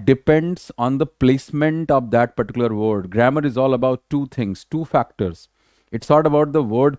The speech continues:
placement, कि आप शब्द को कहाँ पे प्लेस कर रहे हैं, and selection of word, आप वर्ड को चूज कर पा रहे हैं, सही शब्द को सिलेक्ट कर पा रहे हो कि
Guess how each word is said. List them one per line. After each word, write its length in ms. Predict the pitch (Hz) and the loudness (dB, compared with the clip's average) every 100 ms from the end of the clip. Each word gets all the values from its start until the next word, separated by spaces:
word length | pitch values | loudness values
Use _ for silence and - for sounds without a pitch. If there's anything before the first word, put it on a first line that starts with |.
| 127 | -2
placement, 480 | 127 - 151 190 233 - _ _ _ _ _ | -2 -2 -6 -4 -6 -12 _ _ _ _ _
कि 80 | 120 | 4
आप 120 | 120 | 4
शब्द 260 | 120 131 123 | 2 -4 -2
को 120 | 139 | -2
कहाँ 240 | 127 123 | -2 -2
पे 80 | 127 | -4
प्लेस 300 | 113 123 147 | -2 0 -2
कर 200 | - 139 | -2 -2
रहे 120 | 156 | -2
हैं, 60 | 185 | -2
and 140 | 143 156 131 | -4 -2 0
selection 400 | 117 - 131 113 | 0 0 -6 -4
of 160 | 95 | -4
word, 160 | 101 104 | -2 0
आप 100 | 107 | 0
वर्ड 240 | 110 123 | 0 -2
को 120 | 113 | -4
चूज 300 | 135 - 131 | -8 -6 -6
कर 160 | - 113 | -4 -4
पा 180 | - 113 | -2 -2
रहे 80 | 139 | -2
हैं, 40 | |
सही 260 | - 113 135 | -4 -2 -2
शब्द 240 | 127 117 | -4 -6
को 120 | 113 | -10
सिलेक्ट 340 | 143 107 120 - | -8 -4 -4 -4
कर 160 | 113 | -6
पा 180 | 104 104 | -2 -2
रहे 120 | 110 | -2
हो 80 | 110 | -4
कि 260 | 107 202 | -6 -10